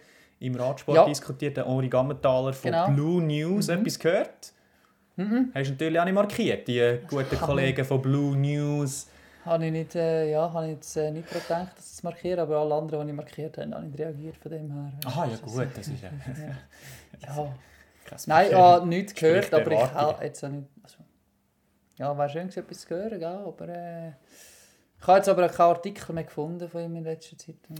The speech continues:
Speaker 1: Ist auch da ruhig im Moment im Radsport, gell?
Speaker 2: Ja gut, vielleicht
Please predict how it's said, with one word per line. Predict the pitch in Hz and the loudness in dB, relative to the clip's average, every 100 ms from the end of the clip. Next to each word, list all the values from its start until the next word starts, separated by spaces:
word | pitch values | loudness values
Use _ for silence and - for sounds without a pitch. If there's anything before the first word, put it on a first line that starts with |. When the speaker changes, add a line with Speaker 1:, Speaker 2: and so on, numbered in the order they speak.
| - | -16
Speaker 1:
Ist | - | -8
auch | 135 | -6
da | 135 127 | 0 0
ruhig | 131 135 | 2 0
im | 135 | 0
Moment | 131 123 101 - 113 123 | 2 0 -2 -10 -12 -10
im | 120 | -4
Radsport, | 120 113 117 - 107 92 | -2 -2 -4 -8 -8 -8
gell? | - 98 107 _ _ _ - | -10 -10 -10 _ _ _ -20
Speaker 2:
Ja | - - | -20 -12
gut, | 151 143 _ - | -12 -12 _ -20
vielleicht | - 143 135 | -18 -16 -18